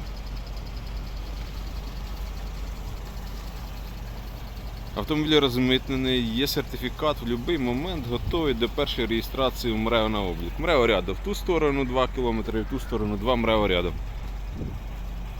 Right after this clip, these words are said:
Ціна питання близько чотирьох тисяч гривень. Це з урахуванням пенсійного фонду. Тобто в мрео ви заплатите чотири тисячі гривень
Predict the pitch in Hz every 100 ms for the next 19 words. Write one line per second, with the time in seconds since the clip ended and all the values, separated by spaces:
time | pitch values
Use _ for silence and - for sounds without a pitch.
0 | - - 147 147 151 - 202 151 127 139
1 | 127 - 131 117 - 117 101 104 92 85
2 | 82 - - - - - - - - -
3 | - - - - 143 127 127 - 143 170
4 | 143 117 113 - 117 107 101 90 87 85
5 | - - - - 123 - 113 107 165 233
6 | 175 117 123 - 85 - - - - 120
7 | 107 101 - 95 -